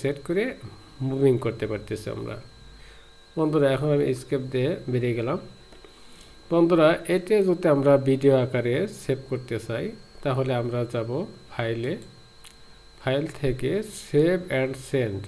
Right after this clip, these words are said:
এখানে ক্লিক করব। ক্লিক করে বন্ধুরা, আপনারা দেখতে পারেন যে create a video, এখানে ক্লিক করবেন।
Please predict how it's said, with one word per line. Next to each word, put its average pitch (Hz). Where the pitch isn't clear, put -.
এখানে 127
ক্লিক -
করব। 117
ক্লিক 143
করে 135
বন্ধুরা, 117
আপনারা 123
দেখতে 110
পারেন 113
যে 113
create 156
a -
video, 113
এখানে 113
ক্লিক 113
করবেন। 156